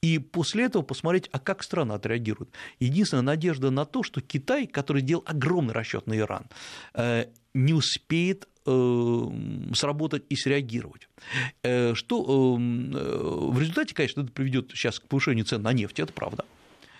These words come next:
Э, выиграют, э, те страны, которые нефть продают, но опять-таки, ну, надо понять, что это будет не быстро, ведь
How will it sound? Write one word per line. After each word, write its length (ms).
Э, 340
выиграют, 580
э, 640
те 180
страны, 360
которые 380
нефть 220
продают, 560
но 100
опять-таки, 440
ну, 280
надо 260
понять, 240
что 160
это 140
будет 200
не 80
быстро, 360
ведь 240